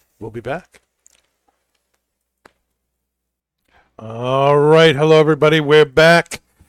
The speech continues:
and we are looking at this Davidoff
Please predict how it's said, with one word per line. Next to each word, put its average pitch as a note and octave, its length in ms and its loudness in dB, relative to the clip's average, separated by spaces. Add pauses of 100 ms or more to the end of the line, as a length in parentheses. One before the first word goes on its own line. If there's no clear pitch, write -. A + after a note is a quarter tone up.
(180)
and B2+ 800 -4
we C#3 680 -6
are B2 340 -8
looking C3 600 -10
at A2+ 420 -18 (580)
this - 600 -6 (2000)
Davidoff C3+ 840 -6